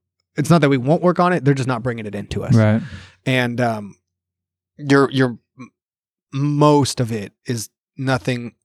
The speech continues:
Speaker 1: older than, I'd, I'd say seventeen and up is now what we're dealing with, you know?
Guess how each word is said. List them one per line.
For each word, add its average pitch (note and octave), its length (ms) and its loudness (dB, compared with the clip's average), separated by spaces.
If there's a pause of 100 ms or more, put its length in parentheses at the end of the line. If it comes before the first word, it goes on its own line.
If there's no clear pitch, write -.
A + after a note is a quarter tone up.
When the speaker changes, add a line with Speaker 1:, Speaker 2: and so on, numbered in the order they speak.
(280)
Speaker 1:
older B2 240 -2
than, A2+ 160 -8
I'd, - 180 -4
I'd C3+ 220 0
say C3 120 0
seventeen A#2 600 -4
and G#2+ 100 -16
up G2+ 220 -12
is G#2+ 120 -8
now G#2+ 180 -10
what G#2+ 120 -10
we're A2 120 -12
dealing G#2+ 360 -14
with, G#2+ 260 -14
you B2 140 -12
know? A2+ 240 -12